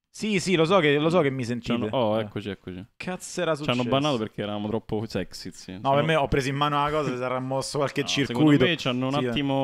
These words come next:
Speaker 2: oscurato per eccesso di sexitudine. Vabbè, ragazzi, è stato un piacere.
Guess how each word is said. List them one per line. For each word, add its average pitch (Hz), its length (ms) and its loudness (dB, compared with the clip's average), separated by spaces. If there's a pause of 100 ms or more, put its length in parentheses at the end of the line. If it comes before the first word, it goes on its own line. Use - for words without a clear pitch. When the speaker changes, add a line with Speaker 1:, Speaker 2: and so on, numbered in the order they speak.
Speaker 2:
oscurato 139 600 0
per 117 240 -2
eccesso 139 580 -2
di 117 640 -2
sexitudine. 104 880 -6 (720)
Vabbè, 147 200 0
ragazzi, 139 500 0
è - 680 -20
stato 135 220 -6
un 143 60 -4
piacere. 165 600 -2